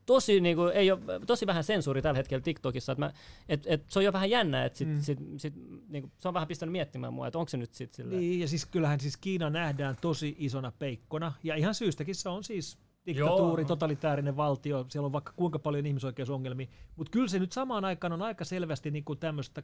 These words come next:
Speaker 2: kauppasotapeliä, ennen kaikkea kun Yhdysvalloista käsin arvostellaan kiinalaisia softia tai tuotteita tai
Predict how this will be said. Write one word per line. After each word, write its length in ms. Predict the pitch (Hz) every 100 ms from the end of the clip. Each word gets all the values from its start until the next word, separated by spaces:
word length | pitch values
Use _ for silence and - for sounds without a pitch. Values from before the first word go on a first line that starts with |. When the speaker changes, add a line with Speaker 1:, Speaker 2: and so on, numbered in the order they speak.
| - _ _ _ _
Speaker 2:
kauppasotapeliä, 1000 | 165 156 147 156 143 - 123 160 139 131
ennen 180 | 202 208
kaikkea 300 | 185 - 156
kun 180 | 175 180
Yhdysvalloista 720 | 185 165 - 135 127 113 123
käsin 400 | 139 123 123 117 - _ _
arvostellaan 560 | 151 151 135 - 143 131
kiinalaisia 680 | - 151 135 127 120 127 143
softia 580 | 190 - 156 - 151 139
tai 200 | 123 123 117
tuotteita 640 | 165 143 - 147 135 127
tai 640 | 117 127 123 120 113 117